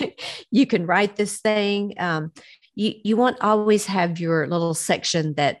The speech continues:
is applauding you. So learn to applaud yourself. It's not getting a big head. It's knowing that you were created to do some great things, and then just go after it. Don't leave your giftings and talents on the table.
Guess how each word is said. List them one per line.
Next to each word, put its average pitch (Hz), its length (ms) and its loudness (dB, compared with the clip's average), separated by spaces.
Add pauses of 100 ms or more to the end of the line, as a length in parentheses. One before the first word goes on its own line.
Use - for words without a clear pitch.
(320)
is 160 140 -6
applauding 143 500 0
you. 92 140 -8 (300)
So 180 240 2
learn 208 300 0
to 262 140 4
applaud 170 540 -2
yourself. 156 520 -2
It's - 240 -10
not 277 180 0
getting 254 260 2
a 165 40 2
big 170 220 0
head. 196 460 0 (320)
It's 190 220 -2
knowing 208 320 4
that 180 220 -2
you 214 240 -2
were 240 140 2
created 185 760 2 (240)
to - 100 -4
do 214 120 6
some 180 280 -2
great 170 300 0
things, 160 440 -4
and 214 100 2
then 220 140 4
just 233 260 0
go 208 180 2
after 180 320 0
it. 123 120 -4 (320)
Don't 254 220 2
leave 277 200 4
your 214 140 4
giftings 185 640 0
and 160 120 -2
talents 160 440 -2
on 147 80 0
the 139 80 -2
table. 143 480 -8